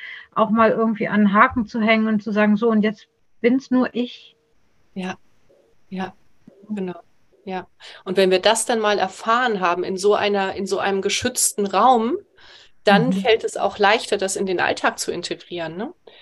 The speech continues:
Speaker 2: Wenn,
Speaker 1: Ja.
Speaker 2: also, de-, auch, auch wieder, ich komme wieder zurück zu, zu, äh, Kongressen und, äh, f-, äh, YouTubes.
Speaker 1: Mhm.
Speaker 2: Ähm, wir können das hören und das ist auch wertvoll.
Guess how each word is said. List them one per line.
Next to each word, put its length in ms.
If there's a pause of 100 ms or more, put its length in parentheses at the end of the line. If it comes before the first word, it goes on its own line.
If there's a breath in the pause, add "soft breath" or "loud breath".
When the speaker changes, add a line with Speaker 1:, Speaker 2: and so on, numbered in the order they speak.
(640 soft breath)
Speaker 2:
Wenn, 260
Speaker 1:
Ja. 260
Speaker 2:
also, 280
de-, 260
auch, 320
auch 180
wieder, 160
ich 140
komme 160
wieder 180
zurück 320
zu, 360
zu, 480
äh, 380
Kongressen 800
und, 420
äh, 160
f-, 260
äh, 140
YouTubes. 880
Speaker 1:
Mhm. 60
Speaker 2:
Ähm, 340 (240 loud breath)
wir 100
können 240
das 300
hören 420
und 360 (120)
das 240
ist 120
auch 320
wertvoll. 720